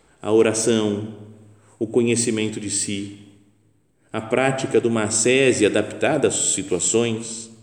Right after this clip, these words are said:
o exercício das virtudes morais, em particular da virtude da temperança, que procura fazer com que as paixões sejam guiadas pela razão.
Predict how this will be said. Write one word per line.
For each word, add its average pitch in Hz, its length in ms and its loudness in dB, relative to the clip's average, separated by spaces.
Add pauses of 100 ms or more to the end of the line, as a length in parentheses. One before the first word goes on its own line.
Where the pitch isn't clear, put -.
(540)
o 117 80 2
exercício 120 580 2
das 127 160 4
virtudes 107 520 -4
morais, 104 540 0
em 104 100 -2
particular 98 560 -4
da 104 100 -2
virtude 95 380 -6
da 92 80 -6
temperança, 101 880 -2 (600)
que - 80 -4
procura 160 400 2
fazer 113 800 0 (100)
com 110 160 -4
que 135 80 2
as 147 80 2
paixões 123 560 -2 (100)
sejam 113 400 0
guiadas 85 460 -2
pela 87 200 -4
razão. 76 320 -14